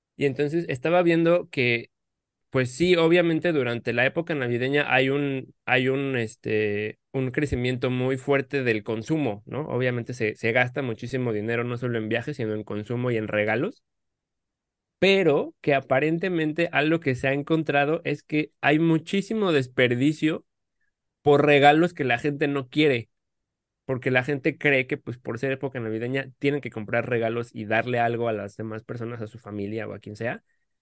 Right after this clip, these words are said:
pero muchos regalos se van a la basura casi enteritos porque, pues, te regalaron cualquier madre porque era obligación regalarte.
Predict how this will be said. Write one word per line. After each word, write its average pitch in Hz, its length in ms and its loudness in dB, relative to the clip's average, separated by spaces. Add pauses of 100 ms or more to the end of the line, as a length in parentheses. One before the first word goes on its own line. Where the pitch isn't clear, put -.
(180)
pero 151 200 4
muchos 180 260 0
regalos 151 300 4
se 139 80 2
van 135 140 2
a 147 60 2
la 127 80 6
basura 131 440 -2
casi 135 280 -2
enteritos 127 640 -4
porque, 110 280 -8
pues, - 320 -20
te 113 120 -6
regalaron 113 420 -4
cualquier 117 340 -8
madre 120 320 -2
porque - 380 -10
era 117 180 0
obligación 110 560 -4
regalarte. 113 580 -8